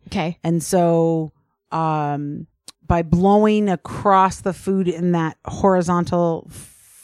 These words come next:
Speaker 2: form, you're gonna get pretty even coverage in a square space.
Speaker 1: Yes.
Speaker 2: Because if you are trying to move things around within a square space, like with a bottom or top mounted fan,
Speaker 1: Uh-huh.
Speaker 2: air naturally kind of wants to convect. You know, it has circular patterns.
Speaker 1: Mm-hmm.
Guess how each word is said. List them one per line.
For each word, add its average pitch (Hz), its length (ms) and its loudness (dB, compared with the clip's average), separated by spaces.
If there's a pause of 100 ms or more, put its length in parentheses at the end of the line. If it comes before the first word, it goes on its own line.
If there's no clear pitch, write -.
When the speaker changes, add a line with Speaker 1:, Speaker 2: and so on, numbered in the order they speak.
(120)
Speaker 2:
form, 170 560 2 (440)
you're 175 140 -2
gonna 175 180 -2
get 156 180 -6
pretty 180 320 -4
even 165 220 -2
coverage 156 500 -6 (100)
in 160 120 -4
a 139 60 -6
square 151 440 -8
space. 170 580 -10 (180)
Speaker 1:
Yes. - 420 -2
Speaker 2:
Because 180 300 2
if 185 180 0
you 190 240 0
are 170 100 -4
trying 208 420 -2
to 202 100 -4
move 180 640 0
things 180 260 -4
around 170 260 -2
within 156 220 -2
a 151 60 0
square 165 380 -2
space, 160 560 -6
like 143 160 -6
with 147 120 -2
a 143 60 -2
bottom 151 460 -2
or 135 80 -6
top - 320 -6
mounted 208 460 -2
fan, 240 460 -2
Speaker 1:
Uh-huh. 196 240 -2 (360)
Speaker 2:
air 214 260 6
naturally 190 540 2
kind 175 220 -2
of 160 80 0
wants 165 220 0
to 151 120 -8
convect. 147 920 -8
You 180 120 -2
know, 165 120 2
it - 80 -10
has 156 180 -6
circular 151 460 -8
patterns. 202 600 -6
Speaker 1:
Mm-hmm. 202 260 -4